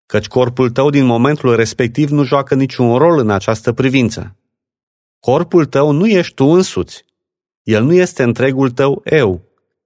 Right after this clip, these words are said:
ci un instrument pe care tu ți l-ai ales sau pe care a trebuit să-l iei în funcție de legile existente ale vieții spirituale, pe care le poți numi și legi cosmice,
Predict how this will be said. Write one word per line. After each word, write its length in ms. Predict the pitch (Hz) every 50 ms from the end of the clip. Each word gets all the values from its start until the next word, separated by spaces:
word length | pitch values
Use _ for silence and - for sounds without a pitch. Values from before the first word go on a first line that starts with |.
| _ _ _ _ _
ci 120 | - -
un 180 | - 143 131 123
instrument 600 | 123 123 123 123 - 113 101 101 113 139 180 196
pe 140 | - 156 143
care 260 | - 143 143 139 135
tu 180 | 123 - 233 233
ți 180 | - - 131
l-ai 160 | 117 110 101
ales 400 | 95 87 87 95 127 160 - - - _ _ _ _ _ _
sau 260 | _ - - 131 120
pe 120 | 123 139 131
care 220 | 120 143 139 139
a 80 | 135 131
trebuit 500 | 131 - 135 131 113 113 147 208 240 226
să-l 200 | - - 104 98
iei 420 | 92 90 101 104 123 160 185 - _ _ _ _ _ _ _ -
în 180 | - 123 120
funcție 460 | 120 123 - 175 185 175 - - 139 120
de 160 | 110 113 113
legile 460 | 117 139 151 147 - 135 117 117 110
existente 640 | 110 110 113 123 120 120 - - 160 160 151 143 -
ale 160 | 107 98 98
vieții 340 | 95 92 110 127 123 - 113
spirituale, 800 | 104 - - 101 90 87 - - 98 98 110 127 156 185 190 _ _ _ _ _ _ _ _ _ _ _ _ _ _
pe 140 | - 131 131
care 260 | 127 147 143 139 143
le 100 | 143 139
poți 300 | 123 123 170 175 170 -
numi 240 | 147 139 143 143 139
și 220 | 131 - - - 147
legi 400 | 139 156 175 156 123 - - -
cosmice, 720 | - - 104 104 101 - 127 135 131 - 175 196 214